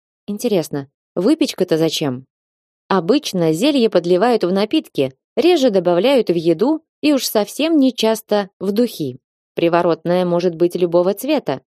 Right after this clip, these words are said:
Он указывает на сосуд с мнимой водой. А вот нейтрализатор всегда на основе свежего молока. Мы слушаем внимательно,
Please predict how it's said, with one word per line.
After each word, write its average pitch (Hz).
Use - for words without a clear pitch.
Он 302
указывает 226
на 175
сосуд 175
с -
мнимой 202
водой. 151
А 156
вот 160
нейтрализатор 175
всегда 233
на 214
основе 254
свежего 180
молока. 156
Мы 247
слушаем 208
внимательно, 160